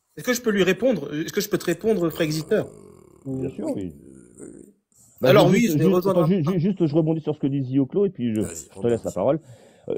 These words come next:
Speaker 3: je suis d'accord qu'on, qu'on se positionne sur des co-, sur des questions sociétales. Mais pour moi, les questions sociétales sont des, ce, sont des questions secondaires par rapport aux
Speaker 2: Il y a pas
Speaker 3: questions
Speaker 2: que de se
Speaker 3: sociales.
Speaker 2: positionner, on agit, euh,
Speaker 3: Bien.
Speaker 2: selon nos positionnements.
Speaker 3: Oui,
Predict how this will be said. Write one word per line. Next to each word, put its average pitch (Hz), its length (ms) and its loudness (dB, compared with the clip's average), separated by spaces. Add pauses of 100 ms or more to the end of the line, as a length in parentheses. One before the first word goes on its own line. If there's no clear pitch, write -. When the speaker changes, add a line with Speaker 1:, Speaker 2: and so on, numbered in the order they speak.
(120)
Speaker 3:
je 123 220 -2
suis 135 180 -2
d'accord 151 340 0
qu'on, 127 120 -4
qu'on 123 180 -6
se - 80 -4
positionne 123 580 -4
sur 120 100 -6
des 110 120 -4
co-, 120 160 -2
sur 110 180 -6
des 104 80 -4
questions 131 300 -6
sociétales. 120 760 -4 (440)
Mais 120 100 0
pour 127 140 -2
moi, 170 100 0
les 156 100 0
questions 127 300 -4
sociétales 135 640 -2
sont 123 140 -8
des, 113 120 -4 (240)
ce, 110 320 0
sont 113 80 -6
des 110 100 -4
questions 120 300 -6
secondaires 117 640 -4 (580)
par 104 140 -2
rapport 110 240 0
aux 127 120 2
Speaker 2:
Il 117 60 -6
y - 20 -6
a - 40 -10
pas 151 100 -6
Speaker 3:
questions 151 60 -2
Speaker 2:
que - 0 -
de - 100 -12
se - 100 -2
Speaker 3:
sociales. - 0 -
Speaker 2:
positionner, 147 520 -2 (280)
on 104 160 -10
agit, 170 440 -12 (200)
euh, 90 60 -10
Speaker 3:
Bien. 107 240 -2
Speaker 2:
selon 104 120 -12
nos 98 160 -12
positionnements. 98 580 -14 (340)
Speaker 3:
Oui, 160 360 0